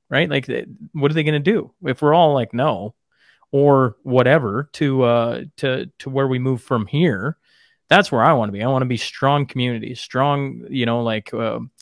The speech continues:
and I assume that's a, uh,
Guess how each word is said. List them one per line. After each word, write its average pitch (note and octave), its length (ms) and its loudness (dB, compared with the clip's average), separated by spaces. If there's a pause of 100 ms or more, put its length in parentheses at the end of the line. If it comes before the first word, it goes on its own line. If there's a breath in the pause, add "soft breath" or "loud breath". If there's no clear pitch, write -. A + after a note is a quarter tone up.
(560 soft breath)
and D3 120 6
I C#3+ 60 6
assume F#3+ 640 2 (800)
that's C3+ 240 4
a, C3 400 4 (260)
uh, A#2 400 -2